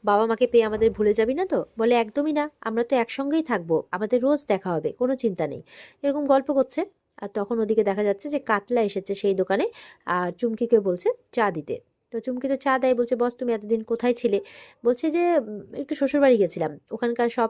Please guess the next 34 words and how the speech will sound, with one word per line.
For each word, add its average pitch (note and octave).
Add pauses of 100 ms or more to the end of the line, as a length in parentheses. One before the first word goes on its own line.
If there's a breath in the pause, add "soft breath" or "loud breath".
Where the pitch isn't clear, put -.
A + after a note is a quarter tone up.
(140)
কেস A#3
সালটে G3+
দিয়েছে", D#3
এইভাবে F3
বলছে D#3+
আর C3+
কি। G2+ (500 loud breath)
তো -
তখন A3
বলছে C4
যে, C4+
"তোমার A#3
সাথে A#3
আমার A#3
একটু A#3
জরুরি G#3
কথা G3
আছে।" D#3 (360)
বলছে, G3+
"তোমাকে A3
একটা A#3
জিনিস A3+
দেবো, C#3+
তুমি G3+
বিক্রি F#3+
করে A#3
দিতে A#3
পারবে, C4
আর A#3
আমি G3+
জানি A3+
তুমিই B3
করতে G3+
পারবে।" D3